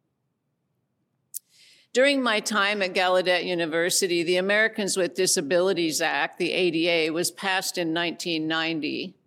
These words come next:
And that was a paramount, uh, legislation for disabled people throughout the country. One of the positive aspects of the A D A was that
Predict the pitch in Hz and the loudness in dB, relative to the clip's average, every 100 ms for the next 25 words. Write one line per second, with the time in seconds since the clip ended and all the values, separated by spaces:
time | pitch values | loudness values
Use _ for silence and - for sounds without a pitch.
0 | _ _ _ _ _ _ - 226 226 247 | _ _ _ _ _ _ -4 0 2 0
1 | 214 196 190 185 185 175 - 180 165 - | 0 2 4 4 2 0 0 0 -2 -10
2 | - 277 254 220 185 170 165 160 - - | -4 2 4 4 4 2 2 0 -4 -8
3 | - 165 - - 170 160 180 202 202 190 | -8 -14 -16 -6 -2 0 2 2 2 0
4 | - 190 170 165 175 156 160 185 170 170 | 0 2 2 0 0 0 0 0 0 0
5 | 170 170 156 156 139 170 156 156 135 98 | 0 0 0 -2 -4 -4 -4 -4 -6 -6
6 | - _ _ - - - - 190 190 180 | -12 _ _ -20 -20 -14 -2 2 2 0
7 | 185 170 170 156 156 143 - 165 _ - | -4 -6 -6 -6 -6 -8 -8 -12 _ -20
8 | _ _ _ _ _ _ _ _ _ - | _ _ _ _ _ _ _ _ _ 0
9 | 262 285 233 220 208 233 269 269 196 180 | 2 2 2 -2 2 2 4 2 4 4
10 | 165 170 175 - 180 170 - 180 156 170 | 2 0 0 0 0 0 0 0 0 2
11 | 180 165 165 160 160 156 170 185 - 180 | 2 0 0 2 2 2 0 -4 -6 0
12 | 180 170 - 165 180 165 - | 0 0 -2 2 2 2 -2